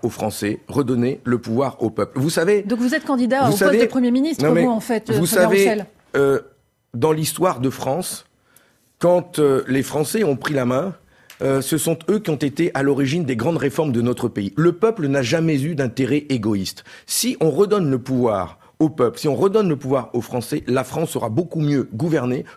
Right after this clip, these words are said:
Speaker 1: que quand aujourd'hui le pouvoir est concentré dans les mains d'un homme qui est au service de la finance. Et c'est ce que l'on vit, c'est ce que l'on vient de vivre pendant cinq ans.
Speaker 2: Plus de pouvoir au, au Parlement. Vous, président, vous voulez instaurer la proportionnelle intégrale aux législatives.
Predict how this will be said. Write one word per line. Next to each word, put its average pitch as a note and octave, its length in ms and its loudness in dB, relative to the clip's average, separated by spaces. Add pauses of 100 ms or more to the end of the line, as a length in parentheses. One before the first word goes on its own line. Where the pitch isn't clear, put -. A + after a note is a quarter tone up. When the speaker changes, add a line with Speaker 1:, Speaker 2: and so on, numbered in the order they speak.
Speaker 1:
que D#3+ 80 2
quand A3+ 280 0
aujourd'hui D3 360 0
le C#3+ 100 2
pouvoir C#3+ 300 -2
est A2+ 100 -10
concentré B2 540 -4 (180)
dans C3 160 0
les C3 100 0
mains A#2+ 220 0 (140)
d'un D#3 240 0
homme D3 180 0
qui - 80 -4
est B2+ 100 -6
au B2+ 60 -2
service C3 320 -4
de A#2 80 0
la A2+ 140 -2
finance. C#3 360 -2 (140)
Et - 80 -4
c'est D#3+ 160 -2
ce E3 60 -8
que D3+ 100 0
l'on A#2+ 160 0
vit, B2 240 -6 (220)
c'est - 160 -8
ce - 80 -10
que A#3 100 0
l'on B3 160 2 (160)
vient B2 220 0
de G#2+ 80 -4
vivre B2+ 240 -2 (160)
pendant A#2+ 200 0
cinq G2 280 -4
ans. E2 100 -8 (220)
Speaker 2:
Plus A#3 160 -6
de A#3+ 60 -6
pouvoir A#3 320 -4
au, G#3 100 -2
au A3+ 160 -6
Parlement. A#3 400 -2
Vous, C4+ 180 -4
président, B3 440 -2
vous C4 120 -4
voulez B3 180 -2
instaurer B3+ 440 -4 (380)
la A3 120 0
proportionnelle D4 680 -2
intégrale B3+ 720 -2
aux A#3+ 80 -2
législatives. A#3 880 -4